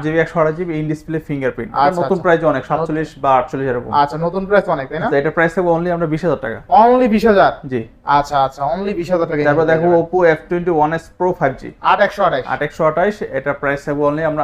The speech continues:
Speaker 1: আঠারো হাজার টাকা।
Speaker 2: Only আঠারো হাজার টাকা। এটা
Speaker 1: জি।
Speaker 2: ওয়ান এস পুরোটা?
Speaker 1: হ্যাঁ, ওয়ান এস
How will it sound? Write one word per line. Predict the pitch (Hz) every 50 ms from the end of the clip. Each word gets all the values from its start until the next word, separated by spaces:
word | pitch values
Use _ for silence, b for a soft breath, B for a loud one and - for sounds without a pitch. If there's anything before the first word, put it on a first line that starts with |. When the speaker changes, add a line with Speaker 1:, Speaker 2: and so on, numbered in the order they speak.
| 143 143
Speaker 1:
আঠারো | 139 - 151 143
হাজার | 131 123 123 -
টাকা। | 110 107 110 - 185 208
Speaker 2:
Only | 220 226 240 233 226 202
আঠারো | 202 196 208 208 202
হাজার | 190 196 185 -
টাকা। | 156 139 131 139
এটা | 180 202
Speaker 1:
জি। | - 220
Speaker 2:
ওয়ান | 226 233 240 247
এস | 247 240 - -
পুরোটা? | 240 220 220 - 151 131
Speaker 1:
হ্যাঁ, | 139 127 123 135 143
ওয়ান | 160 165 170
এস | 165